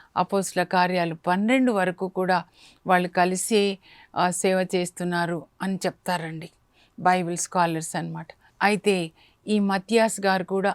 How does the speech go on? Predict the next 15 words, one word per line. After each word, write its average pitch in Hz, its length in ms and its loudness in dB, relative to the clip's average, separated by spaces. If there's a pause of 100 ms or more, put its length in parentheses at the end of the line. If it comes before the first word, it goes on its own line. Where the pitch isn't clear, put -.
(140)
ఆర్మేనియాకి 185 880 -2
వెళ్ళి 196 400 0 (440)
ఆయన 196 280 2
అక్కడ 180 500 0 (280)
సువార్త 196 460 0
బోధించాడని 175 800 -2
చెప్తారండి. 170 760 -6 (380)
నిన్న 190 240 -2
నేను 180 280 -2
చెప్పానా, 202 420 -2 (420)
ఐదుగురు 220 800 2 (360)
అపోస్తలు 214 720 0
అక్కడికి 180 420 0
వెళ్ళారు. 170 380 -2 (240)
నతానియేలు, 175 920 -2